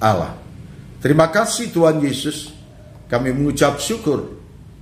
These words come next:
atas kebenaran firman-Mu. Biarlah ini akan memberkati kepada kami, menguatkan kepada kami, dan memotivasi dalam hidup kami. Dalam nama Tuhan Yesus,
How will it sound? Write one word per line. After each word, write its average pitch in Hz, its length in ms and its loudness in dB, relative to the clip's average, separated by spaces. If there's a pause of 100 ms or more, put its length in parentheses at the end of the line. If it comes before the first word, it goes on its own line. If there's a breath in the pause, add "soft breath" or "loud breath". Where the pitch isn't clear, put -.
(160)
atas 135 400 2
kebenaran 131 640 2
firman-Mu. 113 880 -2 (640 soft breath)
Biarlah 123 420 4
ini 156 220 2
akan 147 420 0
memberkati 151 540 0
kepada 151 420 0
kami, 196 460 -2 (560 loud breath)
menguatkan 135 800 0
kepada 156 320 0
kami, 196 480 -2 (480 soft breath)
dan 131 240 2
memotivasi 139 960 0
dalam 110 320 0
hidup 107 260 -4
kami. 90 300 -4 (560 soft breath)
Dalam 131 560 4
nama 190 400 0
Tuhan 165 240 4
Yesus, 165 560 0